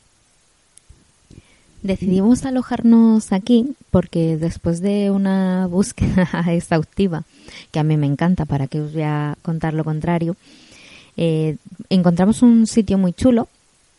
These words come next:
eh, a través de la página de TripAdvisor y reservamos un apartamento a, aquí en Rodalquilar.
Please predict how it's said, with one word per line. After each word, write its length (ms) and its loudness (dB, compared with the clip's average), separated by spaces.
eh, 280 0
a 100 -2
través 260 0
de 80 2
la 80 0
página 420 0
de 540 0
TripAdvisor 800 0
y 100 2
reservamos 600 0
un 460 0
apartamento 720 -4
a, 280 0
aquí 240 0
en 100 2
Rodalquilar. 580 2